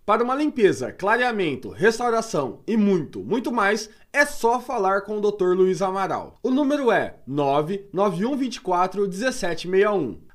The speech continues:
Acesse também o Instagram, arroba clínica underline amaral. Arroba clínica underline amaral. Lembre-se, o seu sorriso pode ser a sua marca.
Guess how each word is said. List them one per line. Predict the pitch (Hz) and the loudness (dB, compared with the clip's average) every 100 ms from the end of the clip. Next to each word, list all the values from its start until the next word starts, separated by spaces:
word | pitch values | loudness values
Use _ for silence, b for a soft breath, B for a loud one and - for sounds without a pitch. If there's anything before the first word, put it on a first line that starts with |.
| - | -2
Acesse | 269 349 - | 0 0 -4
também | 294 269 262 | -4 -6 -8
o | |
Instagram, | 254 247 190 202 220 - | -4 -2 2 2 0 0
arroba | 247 185 208 220 226 | 2 4 4 2 -2
clínica | - 254 269 262 - 247 - | -4 -4 -2 -4 -4 -6 -4
underline | 302 302 269 208 185 202 208 - | -4 2 2 2 2 0 -4 -2
amaral. | 202 214 208 202 139 87 - _ _ | -2 0 2 2 2 -2 -12 _ _
Arroba | 160 165 123 127 127 175 | 2 2 4 2 2 -2
clínica | 202 - 185 165 165 202 - | -4 -2 0 -2 -2 -4 -4
underline | 254 285 247 180 175 190 - | -4 0 0 0 -2 -4 -6
amaral. | 180 190 196 180 143 - b b - | -6 -2 0 0 0 -4 b b 0
Lembre-se, | 262 320 220 170 - - | 2 2 0 -2 2 4
o | - | 4
seu | 190 - 330 | 0 0 0
sorriso | - 233 220 196 226 | 2 2 2 0 0
pode | 285 277 | 2 2
ser | - 196 196 - | 4 4 4 2
a | 175 | -4
sua | - 220 185 139 | -2 0 2 0
marca. | 117 82 - | -4 -8 -16